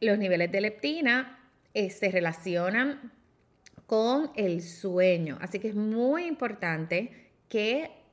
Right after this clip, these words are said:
duermas de siete a nueve horas, que ese sueño sea reparador, rejuvenecedor, ¿ok? Porque esto va a ayudar a crear ese balance de la leptina mientras duermes.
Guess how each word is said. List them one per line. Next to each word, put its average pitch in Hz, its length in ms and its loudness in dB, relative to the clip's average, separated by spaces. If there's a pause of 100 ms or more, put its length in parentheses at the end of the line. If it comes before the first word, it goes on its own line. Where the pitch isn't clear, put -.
(160)
duermas 185 640 0
de 190 120 -4
siete 170 240 -4
a 156 40 -4
nueve 175 280 -2
horas, 202 420 0
que 180 120 -4
ese 175 220 -4
sueño 180 420 -4
sea 175 260 -4
reparador, 165 640 -4
rejuvenecedor, 175 1080 -4 (160)
¿ok? 175 120 -8 (760)
Porque 240 420 2
esto 208 240 -4
va 214 60 0
a 220 40 2
ayudar 226 580 0
a 208 100 -2
crear 170 300 0
ese 190 180 -6
balance 214 420 -2
de 233 160 0
la 226 80 -2
leptina 226 600 -4
mientras 165 640 -8
duermes. - 580 -10